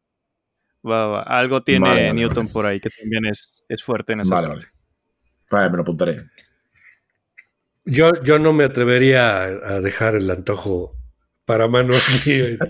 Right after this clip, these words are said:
Speaker 3: de algún juego porque no, capaz que dice, "No, no, bueno", etcétera. <laughs> Este,
Speaker 1: No, no,
Speaker 3: bueno,
Speaker 1: no,
Speaker 3: como
Speaker 1: pues, como dije, como él dice, es responsabilidad
Speaker 2: Es
Speaker 1: de
Speaker 2: mía,
Speaker 1: él,
Speaker 2: es
Speaker 1: o sea,
Speaker 2: mía,
Speaker 1: yo,
Speaker 2: es
Speaker 1: yo
Speaker 2: mía.
Speaker 1: le digo, "Mira,
Speaker 2: Es
Speaker 1: el,
Speaker 2: mía.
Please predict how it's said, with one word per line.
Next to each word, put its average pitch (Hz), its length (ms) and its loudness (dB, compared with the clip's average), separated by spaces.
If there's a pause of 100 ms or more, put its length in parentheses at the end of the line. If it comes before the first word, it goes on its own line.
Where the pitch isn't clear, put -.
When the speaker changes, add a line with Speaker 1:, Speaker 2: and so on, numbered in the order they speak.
Speaker 3:
de 110 100 0
algún 117 280 2
juego 120 400 4
porque 101 280 -6 (640)
no, 143 380 4
capaz 117 460 0
que 101 200 -4
dice, 95 560 -4
"No, 110 240 -2
no, 92 160 -8
bueno", 87 240 -8 (580)
etcétera. 131 520 0
<laughs> - 80 -4 (800)
Este, 110 260 -2
Speaker 1:
No, 101 180 2
no, 127 40 4
Speaker 3:
bueno, 135 280 4
Speaker 1:
no, 123 60 -2
Speaker 3:
como 127 180 2
Speaker 1:
pues, 131 140 0
como 110 160 0
dije, 160 280 0 (100)
como 147 220 4
él 202 100 4
dice, 214 460 2
es 156 180 2
responsabilidad 117 720 0
Speaker 2:
Es 123 60 4
Speaker 1:
de - 80 4
Speaker 2:
mía, 113 180 6
Speaker 1:
él, 104 40 4
Speaker 2:
es - 60 2
Speaker 1:
o - 40 0
sea, 117 100 4
Speaker 2:
mía, 107 80 4
Speaker 1:
yo, - 20 4
Speaker 2:
es 113 80 2
Speaker 1:
yo 123 60 0
Speaker 2:
mía. 95 100 2
Speaker 1:
le 143 140 2
digo, 131 200 0
"Mira, 127 180 2
Speaker 2:
Es 120 60 4
Speaker 1:
el, 113 100 2
Speaker 2:
mía. 90 200 0